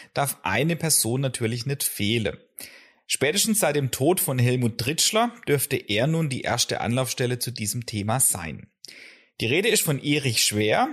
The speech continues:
Jahrgang neunzehnhundertsiebenunddreißig und noch heute mit vermutlich vollerem Terminkalender als so mancher Berufstätiger.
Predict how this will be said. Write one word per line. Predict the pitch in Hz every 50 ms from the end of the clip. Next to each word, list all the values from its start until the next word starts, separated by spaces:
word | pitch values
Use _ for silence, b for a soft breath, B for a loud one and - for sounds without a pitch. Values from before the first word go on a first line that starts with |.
| 247 - -
Jahrgang | - 127 127 127 151 147 135 123
neunzehnhundertsiebenunddreißig | 123 127 120 - 135 131 123 127 123 117 - - 135 127 123 117 110 101 - - - - 139 160 - 233 226 - - - -
und | - 160 151 147 135 127 -
noch | 143 135 117 -
heute | 127 127 151 165 202 196
mit | 175 165 156 156 - -
vermutlich | - - - - 135 131 156 170 170 165 139 -
vollerem | - - 151 180 202 180 170 147 131
Terminkalender | - 127 123 127 139 139 131 147 139 135 135 143 147 156 156 151 B B B B B B B
als | - 117 127 -
so | - 139
mancher | 120 104 87 85 101 110 - 147 135 123
Berufstätiger. | - 160 139 120 127 127 120 - - - - 107 92 - - - - -